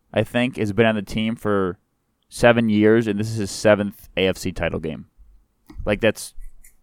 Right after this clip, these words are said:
that's incredible to think about. As much as we shit on the Patriots and Belichick and Brady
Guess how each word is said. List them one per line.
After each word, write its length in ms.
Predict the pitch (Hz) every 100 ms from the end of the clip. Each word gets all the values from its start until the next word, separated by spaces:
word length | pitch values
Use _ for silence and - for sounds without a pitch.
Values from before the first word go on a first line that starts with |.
| _ -
that's 300 | 107 110 -
incredible 680 | 117 95 - 92 82 - -
to 80 | -
think 160 | 95 85
about. 260 | 85 82 -
As 160 | 104 92
much 220 | 98 104 110
as 120 | 90
we 120 | 101
shit 240 | - -
on 120 | 101 98
the 80 | 92
Patriots 520 | 101 101 - 95 -
and 120 | 90
Belichick 420 | 87 90 92 95 92
and 120 | 87
Brady 420 | 87 87 87 85